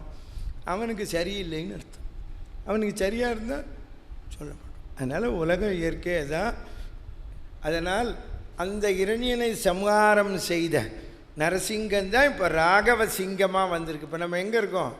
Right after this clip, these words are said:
லங்கையில. விபீஷணன் சொல்லின்னு இருக்கான் ராவணனுக்கு, "அந்த இரணியன் மாதிரி கெட்டுப்பிடான்னு." அவன் கதையவே தப்பா புரிஞ்சுட்டான்.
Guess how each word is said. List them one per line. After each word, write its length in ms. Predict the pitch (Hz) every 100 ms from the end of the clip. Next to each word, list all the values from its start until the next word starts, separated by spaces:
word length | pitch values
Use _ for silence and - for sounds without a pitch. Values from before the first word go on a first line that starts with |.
| -
லங்கையில. 560 | 160 175 196 208 180 147 - - - - - -
விபீஷணன் 680 | 196 233 254 214 214 208 190
சொல்லின்னு 360 | 196 214 208
இருக்கான் 220 | 196 185 - -
ராவணனுக்கு, 680 | 165 175 185 175 143 - - - - - -
"அந்த 200 | 175 185
இரணியன் 500 | 170 190 208 214 202
மாதிரி 220 | 190 208
கெட்டுப்பிடான்னு." 760 | 175 185 175 185 165 151 147 -
அவன் 180 | 202 208
கதையவே 440 | 214 214 226 233
தப்பா 440 | 214 202 220 202
புரிஞ்சுட்டான். 400 | 185 180 175 147